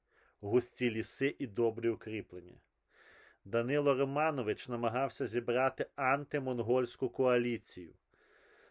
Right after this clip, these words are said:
залучаючи до цього римського папу, але… Не залишилось йому нічого, крім як їхати на поклон до Батия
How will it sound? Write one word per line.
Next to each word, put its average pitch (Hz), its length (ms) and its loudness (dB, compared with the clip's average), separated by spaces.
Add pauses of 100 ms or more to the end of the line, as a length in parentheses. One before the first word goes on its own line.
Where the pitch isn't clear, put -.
(100)
залучаючи 123 920 2
до 107 340 2 (180)
цього 120 420 2
римського 117 540 0
папу, - 500 -6
але… 147 380 0 (760)
Не 131 140 -2
залишилось 131 680 0
йому 127 180 -6
нічого, 123 420 -2
крім 120 300 -6 (100)
як 110 220 -8
їхати 127 440 -4
на 113 140 -4
поклон 120 480 -2
до 120 100 2
Батия 98 580 -4